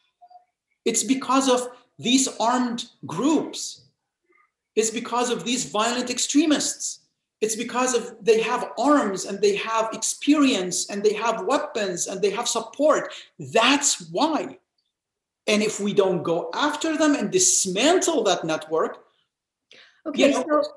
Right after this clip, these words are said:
Speaker 1: it's gonna be, it's, it, it's gonna be
Speaker 2: So
Speaker 1: a really, really, uh, tough future for the United States, bleak future, frankly.
Speaker 2: A lot of our, um, audience has asking questions about social media.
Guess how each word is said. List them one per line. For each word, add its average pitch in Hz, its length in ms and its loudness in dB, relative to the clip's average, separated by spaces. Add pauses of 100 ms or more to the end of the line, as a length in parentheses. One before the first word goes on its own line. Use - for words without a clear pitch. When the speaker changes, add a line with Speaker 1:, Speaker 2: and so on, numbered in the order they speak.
(100)
Speaker 1:
it's 220 160 -8
gonna 254 240 2
be, 247 380 2
it's, 226 180 -2
it, 208 60 -2
it's 220 540 0
gonna 233 180 -6
be 220 120 0
Speaker 2:
So 196 140 2
Speaker 1:
a 170 40 -8 (140)
really, 233 600 4
really, 185 600 -2 (440)
uh, 180 480 2
tough - 500 -4 (280)
future - 540 0 (200)
for 196 200 2
the 190 100 0
United 196 360 -6
States, - 300 -2
bleak 190 320 0
future, - 440 -6
frankly. - 440 -10 (1040)
Speaker 2:
A 277 100 2
lot 269 260 2
of 262 140 2
our, 226 340 2
um, 208 400 -2
audience 233 440 0
has 208 260 -6
asking 226 380 -4
questions 214 320 -4
about 202 260 -2
social 220 300 -4
media. 185 420 -2